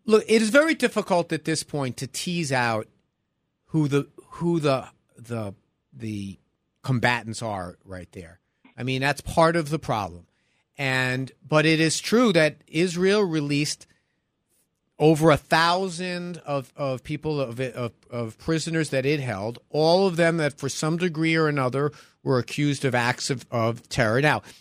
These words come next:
you've got Islamic Jihad also functioning in, in, in the territories.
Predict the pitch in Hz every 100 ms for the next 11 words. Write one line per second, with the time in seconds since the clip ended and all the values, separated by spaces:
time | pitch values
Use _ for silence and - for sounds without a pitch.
0 | _ 143 147 156 151 156 _ _ - 139
1 | 156 170 175 - 175 156 165 165 139 135
2 | - 160 160 165 165 - 170 170 175 170
3 | _ 165 165 160 170 160 156 165 165 -
4 | 175 180 - 185 185